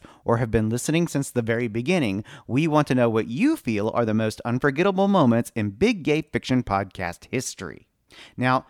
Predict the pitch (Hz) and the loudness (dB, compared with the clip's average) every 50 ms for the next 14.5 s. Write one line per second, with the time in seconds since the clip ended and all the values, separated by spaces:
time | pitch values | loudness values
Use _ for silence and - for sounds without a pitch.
0 | _ _ _ _ - - 127 127 156 202 190 190 180 151 135 123 123 131 - 135 | _ _ _ _ -6 2 4 6 6 4 4 2 4 4 6 6 4 2 2 0
1 | 127 131 117 117 123 - 139 127 139 127 123 113 120 135 135 - - 117 127 135 | 0 0 0 0 0 0 0 2 2 2 2 0 0 0 -2 0 2 0 2 2
2 | 123 123 107 113 107 110 107 - 101 101 113 110 123 156 - - - 214 - 208 | 0 0 0 0 0 0 -2 -4 -4 -2 2 4 4 4 4 4 -6 0 2 2
3 | 196 - 311 320 285 208 196 202 - 139 135 139 135 127 113 123 123 120 127 127 | 2 4 2 4 6 6 6 6 4 4 4 4 4 4 4 4 4 4 4 4
4 | 127 131 131 131 135 127 117 113 107 107 107 107 104 95 92 - - 135 139 131 | 4 2 2 2 2 2 2 2 2 2 0 -2 -4 -6 -8 -4 -4 -2 -2 -2
5 | 104 - 82 - - - - - _ - - - - _ _ - 160 175 196 - | -4 -6 -10 -12 -12 -16 -20 -20 _ -20 -20 -20 -20 _ _ -2 0 0 0 2
6 | 175 160 151 139 131 113 110 92 73 - - - - - 110 - - 110 104 117 | 2 2 2 2 0 -2 -2 -4 -6 -8 -12 -10 -4 -4 -4 -4 -4 -6 -2 0
7 | 117 110 117 - - - 123 110 113 139 - - 202 185 - 127 117 107 117 143 | 0 0 0 -2 -2 -2 0 2 2 0 0 -2 -6 -2 0 2 2 4 4 2
8 | 185 - - 104 117 120 92 _ - - - _ - - 95 107 123 139 139 113 | 0 -2 -2 -2 -2 -2 -6 _ -20 -20 -20 _ -16 -6 -2 -2 -2 -2 -2 -2
9 | 120 120 143 170 - - 120 - - 185 185 - 131 110 104 104 104 - 107 113 | 0 0 0 0 0 -4 -4 -2 0 -2 -2 0 0 0 0 0 0 -2 -4 -4
10 | 120 - - 95 110 113 110 _ - - 123 104 98 101 110 110 - - 117 107 | -4 -6 -4 0 0 0 0 _ -4 -4 -2 -2 0 -2 -2 -4 -4 -2 -2 -2
11 | 87 80 - - _ - _ _ _ - - 123 117 117 98 - - 90 151 - | -2 -2 -6 -10 _ -20 _ _ _ -4 -2 -2 -2 -2 -6 -8 -8 -8 -8 -8
12 | - - - - 113 110 113 107 123 135 143 139 120 131 156 156 143 127 127 135 | -8 -12 -10 -6 -6 -4 -4 0 0 2 4 4 4 4 2 0 -2 0 0 0
13 | 131 - 107 113 113 120 120 110 107 107 113 - - - - - 139 139 147 156 | 2 2 2 2 2 0 0 0 0 -2 -4 -4 -8 -16 -8 -4 -2 -2 -2 -2
14 | 196 269 277 254 - - 120 117 98 | -2 -2 -2 -2 -2 -2 -2 -2 -2